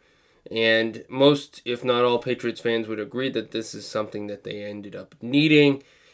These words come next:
And so it's a situation in which our team has to get better, and starting off with an offensive coordinator is a good start, because having someone who is specialized on defense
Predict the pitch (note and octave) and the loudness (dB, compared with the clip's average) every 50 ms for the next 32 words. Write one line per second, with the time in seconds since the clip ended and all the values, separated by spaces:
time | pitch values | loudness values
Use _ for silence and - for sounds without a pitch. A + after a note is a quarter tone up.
0 | _ - - - A#2 A#2+ A#2 A#2 A2+ A2+ A2+ A2+ A2+ A2+ A2+ - - - - - | _ -14 -6 -2 0 0 2 2 2 0 0 -2 -4 -8 -10 -14 -16 -18 -18 -18
1 | - - - - - A#2+ A2+ A2+ A2+ A2 A2 A2 A2+ A2+ A2+ G#2+ - _ _ _ | -14 -12 -10 -6 -2 0 0 2 2 0 0 0 -2 -2 -4 -4 -8 _ _ _
2 | _ _ - - B2 B2 B2 A#2+ - - - - - - - _ _ - - A#2+ | _ _ -6 -2 0 2 0 0 -2 -8 -14 -14 -14 -16 -20 _ _ -8 -6 -6
3 | A#2+ - D3+ C#3 C#3 D3 C3+ C3+ C3+ C3+ - - B2+ B2 A#2+ A#2+ A#2+ A#2+ A#2 A#2 | -4 -4 -6 -6 -4 -2 0 0 0 0 -2 -2 -2 0 0 0 0 -2 -2 -2
4 | A2+ A2+ A2+ A2+ A2+ - - - - _ _ _ _ _ _ _ _ _ _ - | -2 -2 -2 -2 -4 -6 -10 -16 -18 _ _ _ _ _ _ _ _ _ _ -6
5 | - A#2+ B2 B2 B2 - C3+ C3 C3 B2+ B2 A#2+ A#2+ A2+ A2+ A#2 A#2+ A#2+ A#2 - | -2 0 0 0 0 -2 -4 -2 0 2 2 2 0 -2 -2 -2 -2 -2 -2 -4
6 | - - A#2+ A2 - - C3+ C#3+ D#3+ E3 E3+ E3 C#3 B2 B2 A#2+ A#2 - - C3 | -4 -2 -2 -2 2 6 6 6 8 8 8 8 8 4 2 0 -2 -2 0 2
7 | B2 B2 A#2+ A#2+ A#2 A#2 A#2 A2+ A2+ A2 G#2+ - - _ - - A2 G#2+ G#2+ G#2+ | 2 4 4 2 0 2 2 2 2 0 -2 -8 -18 _ -8 -4 -4 -4 -4 -6
8 | - _ _ - - G#2 G#2 G#2 G2+ - - G2+ - - G2+ - _ - - G#2 | -8 _ _ -10 -8 -6 -6 -6 -6 -8 -12 -14 -16 -16 -20 -20 _ -8 -6 -6
9 | G2+ G#2 G2+ G2+ G2+ G2+ G2+ G2 G2 - G2 F#2 - - - - G2 F2 E2 _ | -6 -6 -8 -10 -12 -12 -14 -16 -16 -18 -18 -18 -18 -16 -14 -14 -14 -14 -16 _
10 | - G2 F#2+ - G#2+ G#2 G#2 G2+ - - _ _ _ _ _ - D3 D#3 D#3 E3 | -20 -20 -14 -10 -10 -10 -10 -10 -14 -20 _ _ _ _ _ 2 4 6 6 6
11 | D3 - - D3+ D3 C#3+ C#3+ C#3 B2+ C3 C3 A#2+ A#2 - - - C3 B2+ - - | 4 4 2 4 4 4 4 4 2 0 -2 -2 -2 -2 0 0 0 0 2 2
12 | C3 B2+ B2 A#2+ A#2 - A#2+ A2+ A2+ A2 B2+ B2+ B2 - B2 A#2 A2+ A2+ - - | 2 2 2 2 0 0 -2 -2 -2 -4 -6 -6 -2 0 0 0 0 -2 -6 -12
13 | - - | -18 -18